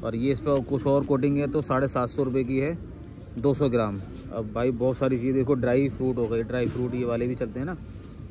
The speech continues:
ये वाला देखो, orange है ये, हाँ, orange की slice है, नहीं, mango है, mango, Mango लिखा हुआ है। Mango को सुखा के बनाया हुआ है, dried करके, dried form में रखा जाता है fruit को, काफ़ी खाते हैं ये लोग। ये वाला आपका है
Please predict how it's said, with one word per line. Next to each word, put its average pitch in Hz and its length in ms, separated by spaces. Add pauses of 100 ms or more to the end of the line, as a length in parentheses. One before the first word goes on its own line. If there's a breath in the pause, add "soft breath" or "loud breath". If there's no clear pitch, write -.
(220)
ये 123 120
वाला 123 220
देखो, 123 220
orange 127 360
है 123 80
ये, 135 160 (1000)
हाँ, 110 160
orange 123 320
की 143 100
slice 123 320
है, 143 60
नहीं, 147 140
mango 127 340
है, 113 60
mango, 107 320 (200)
Mango 113 300
लिखा 107 200
हुआ 104 120
है। 131 80 (840)
Mango 123 260
को 131 160
सुखा 120 340
के 120 140
बनाया 117 240
हुआ 120 120
है, 139 60
dried 123 340
करके, 127 340 (240)
dried 127 320
form 131 220
में 131 120
रखा 120 180
जाता 113 200
है 139 60
fruit 127 300
को, 156 80
काफ़ी 127 300
खाते 113 280
हैं 113 100
ये 110 60
लोग। 95 760
ये 123 80
वाला 135 200
आपका 135 240
है 147 460